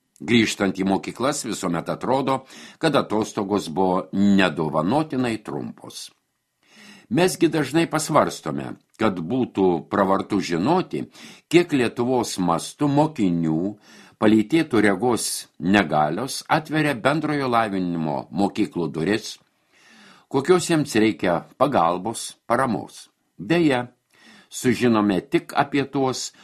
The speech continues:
kurie nori būti žinomi. Švietimo įstaigų koridoriuose dabartinių mokinių negalia užšifruota fraze: "Turintys specialiųjų poreikių."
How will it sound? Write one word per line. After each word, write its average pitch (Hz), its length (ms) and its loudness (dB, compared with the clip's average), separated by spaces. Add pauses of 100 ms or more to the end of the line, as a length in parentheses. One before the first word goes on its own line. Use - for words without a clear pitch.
kurie 104 260 4
nori 117 360 2
būti 87 560 -2
žinomi. 69 580 -8
Švietimo 123 560 2
įstaigų 98 480 0
koridoriuose 135 800 0 (320)
dabartinių 101 640 4
mokinių 95 600 2
negalia 92 640 0 (520)
užšifruota 110 840 0
fraze: 90 720 -2 (360)
"Turintys 156 840 2 (160)
specialiųjų 107 1120 -2 (120)
poreikių." 67 680 -8